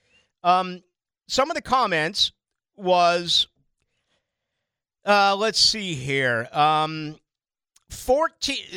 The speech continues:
the Jaguars are one of fourteen in the N F L that doesn't have a family room, okay? One of eleven in the N F L that does not offer daycare in the stadium.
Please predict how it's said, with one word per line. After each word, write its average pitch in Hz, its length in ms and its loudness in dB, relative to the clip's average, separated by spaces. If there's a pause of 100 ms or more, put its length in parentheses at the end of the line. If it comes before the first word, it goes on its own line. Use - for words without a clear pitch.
(120)
the 196 180 -4
Jaguars 226 520 0
are 220 60 0
one 214 160 -4
of 170 80 -4
fourteen 262 720 -6
in 202 80 -4
the 190 120 -4
N 185 100 -2
F 180 180 -4
L 170 100 0
that 147 220 -6
doesn't 180 300 0
have 180 300 -6
a 143 120 -8
family 143 640 -8
room, 80 380 -20 (420)
okay? 113 420 -14 (440)
One 165 200 0
of 180 80 -2
eleven 196 580 -2
in 277 140 -6
the 233 140 -4
N 196 100 -2
F 185 200 -4
L 143 240 -2
that 139 240 -10
does 185 300 0
not 196 320 -2
offer 151 380 -6
daycare 175 920 -6
in 147 220 -8
the 117 80 -8
stadium. 123 720 -6